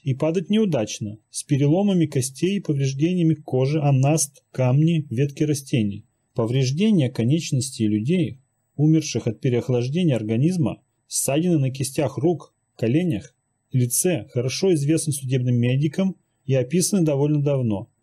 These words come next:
Внешний вид этих повреждений кожи весьма напоминает следы борьбы или сопротивления. Другими словами, руки погибшего порой разбиты так, словно тот дрался.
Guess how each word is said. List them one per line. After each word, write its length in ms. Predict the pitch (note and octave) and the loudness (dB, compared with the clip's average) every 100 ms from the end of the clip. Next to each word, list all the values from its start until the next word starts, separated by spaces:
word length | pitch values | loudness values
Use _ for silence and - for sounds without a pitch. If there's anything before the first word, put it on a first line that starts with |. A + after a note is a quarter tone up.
| _ - | _ -6
Внешний 560 | A#2+ D#3 F#3+ - C3 | 0 2 2 0 -2
вид 220 | D3 A3+ D3+ | 0 0 0
этих 320 | C3 C3 - | -2 -4 -4
повреждений 680 | C3+ D#3 D#3+ D#3 D#3 B2+ C3 | -2 -2 -4 -2 0 0 -2
кожи 360 | - C3 A2 | -2 -2 -4
весьма 400 | A2 B2 E3 F3+ | -6 -4 0 2
напоминает 720 | E3+ C#3+ C#3+ C#3+ F#3+ G#3+ A2 - - | 2 2 0 0 2 0 0 -4 -12
следы 360 | - C3+ C#3+ F#3 | -6 -2 0 2
борьбы 380 | D#3+ D#3 D#3+ F3 | 2 2 2 2
или 140 | D#3 C#3+ | 2 0
сопротивления. 920 | - C#3+ D3+ D3 E3+ D#3 A2+ G2+ A2+ _ | -2 -2 -2 -2 0 2 2 -2 -8 _
Другими 360 | B2+ C#3+ G#3+ A3 | -2 2 4 4
словами, 480 | - D#3 C#3+ A2+ C#3 | 4 0 2 0 0
руки 320 | D#3+ G3+ D3 | 0 0 -2
погибшего 580 | C3+ C#3+ G#3 - C#3+ B2 | -2 -2 -2 -2 -2 -2
порой 300 | C#3 D#3 C#3+ | 0 2 2
разбиты 420 | C#3 C#3+ C#3+ C#3+ | 0 0 -2 -4
так, 280 | F#3+ G#3 - _ | -2 -4 -4 _
словно 360 | - C#3+ D#3 D#3 | -6 -2 0 0
тот 220 | D#3+ C#3+ | 0 0
дрался. 480 | D#3 C3+ A2 - | 0 0 -2 -8